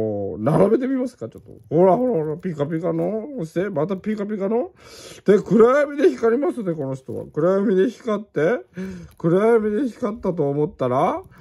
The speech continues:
はい、またね、ピカピカがやってきましたね。またピカピカになって、暗闇で光ったと思ったら、また、またまたピカピカになって、そして、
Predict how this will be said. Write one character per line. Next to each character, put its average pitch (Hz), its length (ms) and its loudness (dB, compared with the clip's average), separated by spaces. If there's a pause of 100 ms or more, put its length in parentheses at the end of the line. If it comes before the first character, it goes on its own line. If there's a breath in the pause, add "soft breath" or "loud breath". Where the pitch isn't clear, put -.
(440 loud breath)
は - 180 4
い、 190 80 2
ま 165 200 0
た 226 140 6
ね、 254 260 4
ピ 254 220 -8
カ 226 120 -2
ピ 254 100 -6
カ 220 140 -4
が 220 80 -2
や 220 160 0
っ - 20 -4
て 233 180 -10
き 208 100 -6
ま 196 120 -4
し 208 80 -8
た 135 120 -4
ね。 120 180 -2
ま 131 160 -6
た 180 80 -6
ピ 170 160 -4
カ 175 120 0
ピ 165 140 -2
カ 160 120 -2
に 156 140 -2
な 156 120 0
っ - 40 -6
て、 139 440 -4 (480 loud breath)
暗 135 180 4
闇 127 160 0
で 131 100 -2
光 131 240 -4
っ - 40 -20
た - 140 -8
と 98 100 -6
思 95 140 -4
っ - 20 -10
た - 120 -8
ら、 107 60 -4
ま 101 160 -2
た、 165 280 0 (460 soft breath)
ま 147 180 4
た 160 80 4
ま 160 100 4
た 196 80 -6
ピ 185 100 -4
カ 165 100 0
ピ 170 100 -2
カ 156 60 4
に 156 120 2
な 160 80 2
っ - 20 -2
て、 214 360 2 (340 loud breath)
そ 165 100 6
し 160 60 0
て、 277 360 4